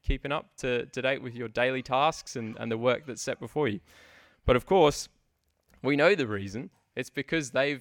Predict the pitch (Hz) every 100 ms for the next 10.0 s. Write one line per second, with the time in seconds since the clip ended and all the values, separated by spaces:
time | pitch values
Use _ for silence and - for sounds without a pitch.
0 | - 139 143 131 - - 160 214 156 -
1 | 110 139 - - 117 120 123 147 - 127
2 | - 113 117 117 113 110 110 - 113 110
3 | 117 107 - 110 101 - - - - 113
4 | 110 117 107 113 - 110 104 - 113 -
5 | 101 - - - - 73 - - _ _
6 | _ _ _ _ _ - 123 143 151 139
7 | 127 120 - 107 110 127 113 113 117 117
8 | 107 104 - 123 110 - 120 - 107 123
9 | 120 107 95 101 - 110 - 117 127 104